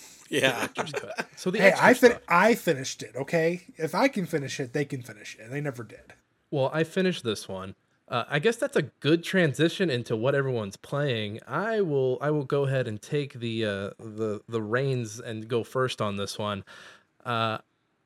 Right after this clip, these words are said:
Speaker 2: uh, by the time this comes out, it'll be the twelfth. So the game I've been annoying about for the last two weeks that I've been playing for review, uh, is called Banishers. Uh, and I'm forgetting the full,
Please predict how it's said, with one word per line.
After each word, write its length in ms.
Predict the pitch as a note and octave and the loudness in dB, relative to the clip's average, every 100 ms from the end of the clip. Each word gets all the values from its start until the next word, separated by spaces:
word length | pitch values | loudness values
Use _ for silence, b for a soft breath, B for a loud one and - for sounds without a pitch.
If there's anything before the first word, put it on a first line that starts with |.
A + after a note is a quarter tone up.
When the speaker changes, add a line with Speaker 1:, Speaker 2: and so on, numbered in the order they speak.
| _ | _
Speaker 2:
uh, 180 | C#3+ C3+ | -6 -4
by 140 | B2 D3 | 0 0
the 60 | |
time 200 | C#3+ G3 | 2 4
this 140 | F3 - | 2 2
comes 240 | F3 D3 | 2 6
out, 160 | D3 C#3+ | 6 6
it'll 100 | B2+ | 4
be 120 | C3 | 0
the 100 | A2+ | -2
twelfth. 440 | - D3 D3 D3 | -2 2 4 2
So 140 | - A#2+ | 0 -2
the 100 | B2 | 0
game 360 | C#3 C#3+ D3 | 0 0 2
I've 160 | B2+ A#2 | 0 2
been 120 | B2+ | 0
annoying 460 | A2 G#2+ A2+ B2 B2+ | 0 0 0 0 0
about 300 | B2+ B2+ - | 0 -2 -2
for 80 | |
the 80 | B2 | -2
last 260 | B2 B2+ - | 0 0 -4
two 160 | C#3 | -4
weeks 300 | B2 B2+ B2 | 0 0 0
that 100 | - | -4
I've 60 | G#2+ | -4
been 100 | G#2+ | -4
playing 300 | G2+ A2+ A2+ | -6 -4 -4
for 200 | - G#2 | -4 -4
review, 480 | G2+ A2 B2 C3 C3+ B B B - | -2 -2 -2 -2 -4 B B B -10
uh, 120 | A2 G#2+ | -6 -6
is 120 | G#2+ | -6
called 300 | - A2+ G2+ | -2 -2 2
Banishers. 760 | A#2 C3+ F#3 G3+ A3 A3+ - - _ _ - | 2 4 2 2 -2 -2 -10 -18 _ _ -6
Uh, 220 | A#2 A2 | -4 -4
and 100 | A2+ | -4
I'm 80 | A2+ | -8
forgetting 400 | - A#2 F#3 F#3 | -6 -4 0 0
the 100 | C#3+ | 0
full, 600 | - - E3+ E3 E3 D#3 | -4 0 2 4 4 0